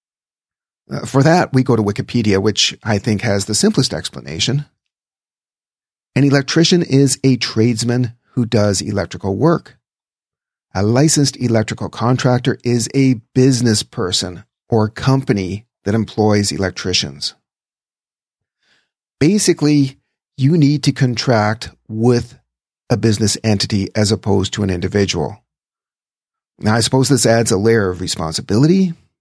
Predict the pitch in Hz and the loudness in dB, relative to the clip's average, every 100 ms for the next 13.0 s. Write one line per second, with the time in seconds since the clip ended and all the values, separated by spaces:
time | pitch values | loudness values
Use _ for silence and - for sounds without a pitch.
0 | _ _ _ _ _ _ - 123 117 110 | _ _ _ _ _ _ -4 0 2 2
1 | 107 - - 110 110 107 113 92 101 95 | 0 -4 -4 0 0 2 2 2 2 0
2 | 85 98 117 120 131 113 92 110 104 95 | 0 0 0 0 2 0 0 -2 -2 -4
3 | 85 76 64 87 135 180 - _ _ _ | -4 -4 -4 0 2 0 -4 _ _ _
4 | _ _ _ _ _ _ _ _ 139 139 | _ _ _ _ _ _ _ _ -2 2
5 | 123 123 123 - - 123 120 110 127 - | 4 4 2 -2 -4 -2 0 0 0 0
6 | - - 90 - - 90 82 - 110 139 | -2 -2 -2 -4 -8 -8 -4 -2 0 -2
7 | - 110 120 113 - 139 107 98 98 - | 0 2 2 0 0 0 0 0 -4 -4
8 | 87 98 82 104 101 120 78 - _ _ | -8 -6 -8 -6 -2 -2 -2 -8 _ _
9 | _ _ _ _ _ _ - 123 120 113 | _ _ _ _ _ _ -4 -2 0 -2
10 | 175 139 110 117 143 - 110 131 107 - | 0 0 0 0 0 -2 -2 -2 -2 2
11 | 139 135 131 110 104 104 95 101 113 101 | 2 4 2 2 0 -2 -2 -8 -8 -10
12 | - 98 - - 127 123 107 123 117 | -8 -10 -8 -4 -2 0 0 -2 -4